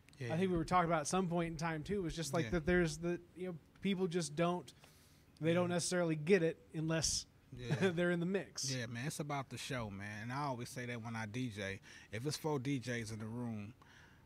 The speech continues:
Speaker 1: I don't care which D J is turning the party up. If it's you turning the party up, I'll be your hype man.
Speaker 2: Yeah.
Speaker 1: It's about the show.
Speaker 2: <laughs>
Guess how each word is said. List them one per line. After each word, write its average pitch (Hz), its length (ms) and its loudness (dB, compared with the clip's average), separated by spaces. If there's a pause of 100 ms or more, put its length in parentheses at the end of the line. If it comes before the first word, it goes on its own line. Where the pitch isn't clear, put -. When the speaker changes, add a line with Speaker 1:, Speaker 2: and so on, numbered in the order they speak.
(180)
Speaker 1:
I 196 100 2
don't 170 200 -2
care 139 200 0
which 135 280 -2
D 120 160 -2
J 110 240 0
is 104 100 -4
turning 127 280 -6
the 110 80 -6
party 127 460 -4
up. 104 140 -6 (680)
If 139 220 -2
it's 147 180 2
you 220 140 4
turning 220 300 0
the 220 80 0
party 214 400 0
up, 190 120 -4
I'll 226 200 0
be 214 100 2
your 208 200 2
hype 214 280 2
man. 147 400 0
Speaker 2:
Yeah. 151 260 2
Speaker 1:
It's 226 180 4
about 233 320 4
the 247 100 2
show. 226 800 8
Speaker 2:
<laughs> - 40 -14